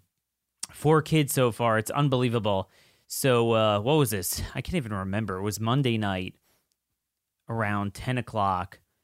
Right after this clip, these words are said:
My wife goes from zero to a hundred with labor really quickly. And we always knew this. Our second kid was born, uh, at home, <laughs> actually, and I wasn't having that again. So I got my sister down here, and I just floored the gas pedal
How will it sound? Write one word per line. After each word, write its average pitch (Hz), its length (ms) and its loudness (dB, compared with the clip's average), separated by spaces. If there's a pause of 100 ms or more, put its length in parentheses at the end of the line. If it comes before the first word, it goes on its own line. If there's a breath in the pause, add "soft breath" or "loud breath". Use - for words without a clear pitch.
(580)
My 131 160 2
wife 143 320 2
goes 120 300 0
from 104 160 -4
zero 120 320 0
to 98 120 2
a 95 40 0
hundred 110 400 -2
with 92 160 -6
labor 95 340 0
really 98 320 -4
quickly. 101 320 -4
And 90 80 -4
we 180 100 2
always 107 280 0
knew 117 160 0
this. 76 340 -10
Our 87 300 -12
second 120 400 -4
kid 110 240 -2
was 90 180 -6
born, 101 580 -4 (600 soft breath)
uh, 95 200 -2
at 90 140 -4
home, 120 320 0
<laughs> 101 40 0
actually, 110 680 0 (420 soft breath)
and 117 100 -2
I 120 40 0
wasn't 135 300 2
having 117 240 0
that 117 180 2
again. 87 400 -6 (760 soft breath)
So - 260 -2
I 113 60 2
got 147 180 0
my 120 120 0
sister 131 420 0
down 113 320 0
here, 110 320 0
and 107 100 0
I 101 140 0
just 95 240 -10
floored 131 380 0
the 117 80 -2
gas 110 340 0
pedal 104 680 -2